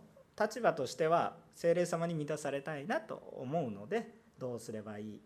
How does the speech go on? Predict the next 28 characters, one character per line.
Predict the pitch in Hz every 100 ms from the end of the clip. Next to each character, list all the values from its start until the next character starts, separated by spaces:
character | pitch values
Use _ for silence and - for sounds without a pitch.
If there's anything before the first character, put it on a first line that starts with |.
| -
ど | 131
う | 120
す | -
れ | 110
ば | 113
い | 120
い |
か | - 160
な | 320
っ |
て | -
考 | -
え |
る | 143
の | 143
は | 120 110
自 | - 131
然 | 151 143
な | 135
質 | - 131
問 | 120
な | 113
の | 92
で、 | 165 170 - - - -
え | 113
ー、 |
そ | 110 120
の | 107